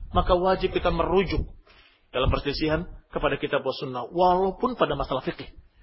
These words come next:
Ini walaupun masalahnya masalah istihadiyah, fiqhiyah. Apalagi masalah manhaj, apalagi masalah prinsip-prinsip,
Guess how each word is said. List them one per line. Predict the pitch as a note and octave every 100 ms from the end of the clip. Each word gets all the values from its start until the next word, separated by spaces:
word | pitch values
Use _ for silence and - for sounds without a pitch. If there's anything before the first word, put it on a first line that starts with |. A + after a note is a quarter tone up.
| - -
Ini | - G#3+
walaupun | A3 B3 C#4+ D4
masalahnya | C4 A#3 C4
masalah | B3+ A#3+ A#3
istihadiyah, | - A#3 A3 G#3+ A#3+ A3+
fiqhiyah. | A3+ A#3 F#3+ D#4+ A#3+ - - - - - - - - - - - - _ _ _ _ - _ _
Apalagi | C3+ C#3 D3 C#3+ D3+ E3+
masalah | D3 - D3+ C3+
manhaj, | D#3 C4+ A3 - - - - F3
apalagi | F3+ F#3 A3
masalah | G3 G3 F3+
prinsip-prinsip, | A#3+ D4 B3+ - C#4 D4+ A3